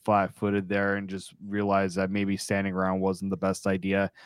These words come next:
But Keandre Miller, that was the impressive part. Like, this is a big guy with a long reach.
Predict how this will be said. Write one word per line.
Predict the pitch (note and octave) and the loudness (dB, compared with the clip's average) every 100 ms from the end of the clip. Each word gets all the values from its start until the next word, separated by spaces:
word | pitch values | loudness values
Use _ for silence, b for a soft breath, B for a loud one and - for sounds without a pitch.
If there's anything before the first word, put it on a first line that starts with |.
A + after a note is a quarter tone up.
| b | b
But | C3 | 4
Keandre | - E3+ A3+ A3 C3+ | 8 12 12 12 8
Miller, | A#2 B2+ G2+ | 10 10 10
that | F#2+ D3+ F#3+ | 12 12 12
was | D#3 A#2 | 10 6
the | |
impressive | A2 - A2+ A#2+ A2 | 0 4 4 4 0
part. | - F2 - | -4 -4 0
Like, | A#2+ | -2
this | F3 C#4+ D4 | 0 -2 4
is | |
a | C3+ E2+ - | 4 4 -4
big | - C3 A#2 | 4 4 6
guy | A#2 A#2 | 6 6
with | A2+ F#2+ | 4 -2
a | |
long | F#2 G#2 A#2 | -2 2 2
reach. | A2 G#2 G#2 G2 - | 2 0 0 -2 -6